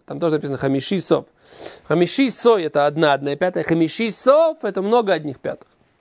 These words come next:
Вот это вот то, что нас интересует, как бы, да? То есть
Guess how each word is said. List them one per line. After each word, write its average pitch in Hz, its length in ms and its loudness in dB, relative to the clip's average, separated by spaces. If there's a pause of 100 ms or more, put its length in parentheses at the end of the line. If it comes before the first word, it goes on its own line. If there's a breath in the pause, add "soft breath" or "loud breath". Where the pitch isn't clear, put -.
(1000 soft breath)
Вот 143 120 -10
это 208 160 2
вот 185 140 -2
то, 180 80 0
что 165 160 -6
нас 165 200 0
интересует, 156 600 -2
как - 100 -16
бы, 185 120 -12
да? 190 140 -2
То - 220 -20
есть 185 140 -20